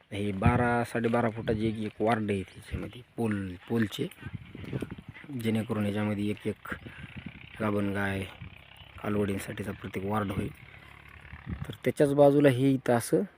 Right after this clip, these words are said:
वाळल्या चाऱ्याचं, म्हणजे जेणेकरून गव्हाणीच्या बाजूला जर वाळलेला चारा असला, तर टाकायला, हे टीएमआर करण्यासाठी घ्यायला सोपं जाईल म्हणून हे इथं असं जवळ घेतलेलं आहे याला. आता हे जे शेड दिसेल तुम्हाला, हे शेडच्या वरी पाचशे मायक्रॉन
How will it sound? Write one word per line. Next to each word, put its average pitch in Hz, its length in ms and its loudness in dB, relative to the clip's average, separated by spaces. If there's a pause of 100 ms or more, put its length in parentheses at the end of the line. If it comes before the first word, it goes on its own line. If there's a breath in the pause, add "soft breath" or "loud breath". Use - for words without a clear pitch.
(600)
वाळल्या 117 260 6
चाऱ्याचं, 98 400 -2 (600 soft breath)
म्हणजे 120 260 4
जेणेकरून 151 560 8
गव्हाणीच्या 143 480 10
बाजूला 147 340 8
जर 143 180 6 (300)
वाळलेला 127 340 8
चारा 120 260 4
असला, 104 340 0
तर 127 300 0 (140)
टाकायला, 127 440 6 (420)
हे 120 140 2
टीएमआर 123 340 10
करण्यासाठी 113 540 2
घ्यायला 110 320 6
सोपं 117 320 4
जाईल 95 220 2
म्हणून 104 260 0
हे 113 240 -8
इथं 131 140 -2
असं 113 160 0 (360)
जवळ 123 240 12
घेतलेलं 98 380 0
आहे 92 60 -2
याला. 107 120 -6 (3000 loud breath)
आता 110 140 -4
हे 117 140 2
जे 135 440 8
शेड 143 240 6
दिसेल 117 360 6
तुम्हाला, 101 240 -2
हे 92 120 -6
शेडच्या 127 380 2
वरी 127 140 6
पाचशे 120 360 4
मायक्रॉन 123 360 6